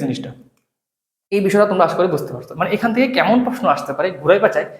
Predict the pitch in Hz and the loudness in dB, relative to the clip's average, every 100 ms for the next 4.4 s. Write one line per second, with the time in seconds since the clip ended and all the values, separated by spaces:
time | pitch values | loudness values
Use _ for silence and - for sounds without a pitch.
0 | _ _ _ - 151 156 151 139 - - | _ _ _ -2 0 0 -4 -8 -10 -12
1 | 147 131 117 - - _ _ _ _ _ | -4 -2 -2 -8 -16 _ _ _ _ _
2 | _ - 277 - - - - 156 190 196 | _ 0 0 0 -10 -16 -6 -2 2 2
3 | 302 - - - - 240 240 123 120 - | 2 0 -8 -16 -6 -4 -2 -2 -4 -8
4 | 113 104 117 | -8 -8 -12